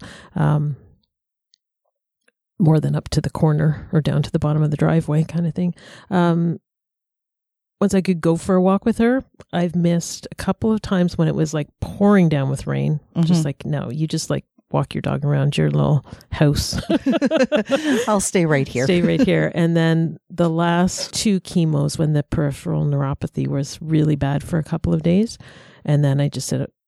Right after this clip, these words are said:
Speaker 1: like, I, and I said to her at the beginning, I said, "Don't let me say no. Like, don't let me get out of this. Drag me by my ear and make me do it 'cause it'll make me feel better."
Speaker 2: Yeah.
Speaker 1: So she gave me a couple of free passes and, um,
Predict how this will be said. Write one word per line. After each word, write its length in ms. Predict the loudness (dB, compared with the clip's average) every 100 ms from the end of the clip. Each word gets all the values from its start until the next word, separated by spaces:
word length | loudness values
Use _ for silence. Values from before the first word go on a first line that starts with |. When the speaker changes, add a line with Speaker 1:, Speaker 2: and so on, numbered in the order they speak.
| -4
Speaker 1:
like, 120 | 0
I, 100 | 4
and 260 | 4 4 6
I 160 | 6 4
said 260 | 2 0
to 140 | 2 2
her 240 | 0 -2 -4
at 100 | -6
the 80 | -4
beginning, 400 | -4 -2 -2 -4
I 60 |
said, 220 | -4 -4 -6 _ 2
"Don't 180 | 2 2
let 140 | -2
me 100 | -2
say 220 | -2 -2
no. 420 | 0 0 -4 -6 -10 _ _ -2
Like, 140 | -2 -4 -4 2
don't 280 | 2 2 -4
let 160 | -6
me 100 | -4 -2
get 140 | -2
out 140 | -2 -2
of 100 | -2
this. 360 | -4 -4 -6 -8 -16 _
Drag 280 | 2 4 4
me 120 | 2
by 180 | 4 4
my 180 | 4 4
ear 400 | 2 -2 -2 -6 _ -2
and 180 | 0
make 240 | 0 -2 -2
me 80 | -2
do 180 | 0 0
it 160 | -4 -6
'cause 180 | -4
it'll 220 | -2 -2 -2
make 240 | -4 -2
me 80 | -4
feel 240 | 0 0
better." 320 | 0 -4 -6 -10 -12 -2
Speaker 2:
Yeah. 240 | 2 2 2
Speaker 1:
So 140 | 0
she 160 | 2 2
gave 160 | 2 4
me 100 | 2
a 60 |
couple 260 | 2 -2 -4
of 60 |
free 180 | -2 -4
passes 600 | -2 -4 -4 -6 -8 -8 -6
and, 480 | -4 -2 -2 -2 -2
um, 420 | -4 -4 -4